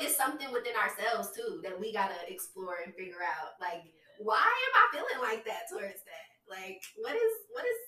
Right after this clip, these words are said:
Speaker 1: you know,
Speaker 2: Maybe
Speaker 1: let me see.
Speaker 2: emotional.
Speaker 1: <laughs> It's okay.
Speaker 2: It's crazy. Like, I don't know.
Speaker 1: Yeah.
Speaker 2: I don't even know why it makes me feel like this.
Speaker 1: Yeah.
Speaker 2: <laughs> But,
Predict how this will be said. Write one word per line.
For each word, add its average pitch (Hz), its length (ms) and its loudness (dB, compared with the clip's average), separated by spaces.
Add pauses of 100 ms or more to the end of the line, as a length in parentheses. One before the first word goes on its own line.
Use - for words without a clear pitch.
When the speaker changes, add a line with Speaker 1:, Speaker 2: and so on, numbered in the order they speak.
(160)
Speaker 1:
you 440 60 0
know, 466 140 2
Speaker 2:
Maybe 480 160 0
Speaker 1:
let 554 120 -4
me 554 100 -8 (180)
see. 381 180 -4
Speaker 2:
emotional. - 340 -12 (360)
Speaker 1:
<laughs> - 960 -2 (1600)
It's 453 160 -10
okay. - 640 -6
Speaker 2:
It's - 80 -12
crazy. - 240 -16 (1300)
Like, - 520 -20
I - 120 -20
don't 508 200 -20 (160)
know. 539 160 -20 (560)
Speaker 1:
Yeah. 156 720 -10 (320)
Speaker 2:
I 269 80 -14
don't 277 160 -12
even 262 160 -18
know 240 80 -14
why 247 200 -8
it - 80 -20
makes - 200 -20
me - 160 -20
feel - 160 -18
like - 160 -20 (120)
this. - 240 -20 (760)
Speaker 1:
Yeah. 160 400 -12
Speaker 2:
<laughs> - 40 -20 (1400)
But, - 120 -20